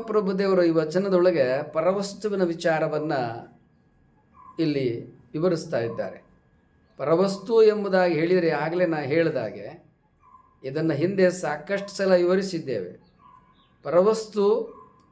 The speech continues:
ಇಷ್ಟಲಿಂಗ. ಇದೇನಿದು? ಇದು ಬೆಳಗಲ್ಲ, ಕತ್ತಲೆಯೂ ಅಲ್ಲ. ಈ ಬ್ರಹ್ಮ, ಬ್ರಹ್ಮಾಂಡ ಏನಿದೆಯಲ್ಲ, ಬೆಳಗು ಮತ್ತು ಕತ್ತಲೆ.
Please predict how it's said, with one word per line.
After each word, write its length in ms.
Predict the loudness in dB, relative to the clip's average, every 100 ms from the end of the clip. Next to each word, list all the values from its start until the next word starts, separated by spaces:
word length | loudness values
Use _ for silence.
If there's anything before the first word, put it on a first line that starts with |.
| _
ಇಷ್ಟಲಿಂಗ. 500 | -10 -6 -4 -6 -10 -16 _ _ _ _ -20 -20 _ _ _ _ _ _ _ _ _ _ _ 2
ಇದೇನಿದು? 800 | 6 6 6 4 4 4 -2 -12 -20 _ -8
ಇದು 160 | -4 2
ಬೆಳಗಲ್ಲ, 560 | 4 4 4 4 4
ಕತ್ತಲೆಯೂ 680 | 2 0 -2 2 2 4 2
ಅಲ್ಲ. 160 | -2 -6 -12 -20 _ -6
ಈ 120 | -4
ಬ್ರಹ್ಮ, 680 | -2 0 0 2 2 0
ಬ್ರಹ್ಮಾಂಡ 540 | 0 0 2 0 2 4
ಏನಿದೆಯಲ್ಲ, 480 | 4 4 2 4 4 2 -4 -16 -20 _ _
ಬೆಳಗು 400 | 4 4 4 2
ಮತ್ತು 380 | -2 -4 -4 -6
ಕತ್ತಲೆ. 760 | -2 -2 0 -2 -4 -8 -16